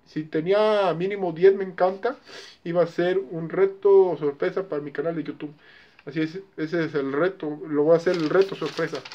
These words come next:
el día veinte, el, para el día veinte de abril subiré un video y ahí va a ser el reto,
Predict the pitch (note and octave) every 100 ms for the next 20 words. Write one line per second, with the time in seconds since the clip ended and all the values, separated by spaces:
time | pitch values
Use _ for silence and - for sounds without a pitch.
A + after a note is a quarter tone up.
0 | - - - - - - - - D3 E3
1 | E3 - D#3 D#3 F#3 F3+ G3 G#3+ - G3+
2 | D#3+ E3 D#3+ D#3+ D#3+ - D#3+ F#3+ F#3 F#3+
3 | G#3 - G3 E3 D3 D#3+ A#3 B3 F#4 _
4 | _ D3 C#3+ E3 F#3 E3+ F3 G#3 F#3+ D3+
5 | C#3+ E3 E3 - _ - D3 D#3 E3+ F#3
6 | - _ _ _ C3+ D3 D3